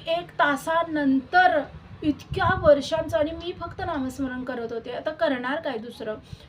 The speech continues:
अ, गाडीमध्ये ना गाणी, ना काही, ना काही, असंच दोघं चाललेलं होतं. तर, अ, ती-, अ, तीन वर्षानंतर मी नामस्मरण करत होते आणि अचानक, अ,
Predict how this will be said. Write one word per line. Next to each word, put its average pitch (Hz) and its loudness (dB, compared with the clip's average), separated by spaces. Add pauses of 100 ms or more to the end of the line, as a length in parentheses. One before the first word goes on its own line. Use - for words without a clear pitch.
(100)
अ, 277 2
गाडीमध्ये 294 4
ना 277 2
गाणी, 254 -2
ना 254 -2
काही, 240 -8
ना 240 -10
काही, 233 -2
असंच 254 -8
दोघं 247 -6
चाललेलं 226 -10
होतं. 226 -12 (540)
तर, 392 -2
अ, 381 2 (800)
ती-, 359 -4
अ, 294 2
तीन 330 -6
वर्षानंतर 277 -2
मी 262 -2
नामस्मरण 285 -4
करत 240 -6
होते 240 -6 (100)
आणि 262 -4 (160)
अचानक, 330 -6 (500)
अ, 285 2